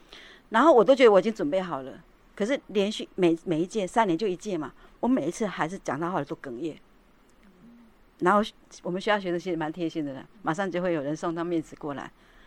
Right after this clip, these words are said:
那我什么时候不哽咽？我那次去年，去年我在画画协会的时候，去年那个我们有实习社工，那实习社工他就把小青当作个案，然后他就开始，当然又要开始访问我小青的事情。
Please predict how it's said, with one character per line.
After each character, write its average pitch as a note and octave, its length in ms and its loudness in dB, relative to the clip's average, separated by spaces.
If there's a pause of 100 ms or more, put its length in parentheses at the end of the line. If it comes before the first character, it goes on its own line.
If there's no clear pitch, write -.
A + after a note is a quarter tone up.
(260)
那 C#4+ 200 4 (280)
我 A3 80 4
什 G#3 100 4
么 A#3 120 8
时 A#3+ 80 6
候 A#3+ 40 6
不 A#3 80 0
哽 F3+ 160 0
咽？ F#3 180 0
我 - 100 -2
那 A#3+ 140 0
次 A#3 360 -2 (160)
去 C#4 180 4
年， E3 240 2 (840)
去 D4 160 6
年 A3 120 6
我 E3+ 80 6
在 A#3 120 4
画 A#3+ 100 8
画 G3+ 120 8
协 F3+ 160 2
会 F#3 80 0
的 E3+ 100 2
时 F#3 200 -4
候， E3+ 80 0
去 A#3+ 200 -2
年 E3+ 140 4
那 F#3 100 0
个 D#3 320 0 (460)
我 F3 100 -2
们 F3 100 2
有 F#3 100 -2
实 F#3 180 -4
习 E3+ 140 -4
社 F3 220 -2
工， E3 220 -8 (760)
那 C4 100 6
实 A#3+ 160 2
习 A#3 120 2
社 A#3 180 4
工 G#3+ 120 4
他 G#3+ 140 2
就 G#3+ 100 -2
把 D3+ 160 4
小 D3 220 -2
青 E3+ 180 -2
当 E3 200 0
作 E3+ 160 -6
个 E3+ 240 -6
案， D#3+ 200 -6 (380)
然 F3 160 -2
后 G3+ 80 0
他 F#3+ 160 -2
就 F3+ 100 -6
开 E3+ 160 -4
始， C#3+ 320 -8 (160)
当 G#3+ 120 -4
然 F#3+ 100 -2
又 F#3+ 60 -2
要 G3+ 100 2
开 F#3+ 140 -2
始 - 100 -10
访 C3+ 160 -2
问 F#3+ 100 -2
我 D#3+ 100 0
小 - 160 -8
青 D3+ 140 -6
的 C#3 80 -6
事 D3+ 160 -12
情。 - 220 -14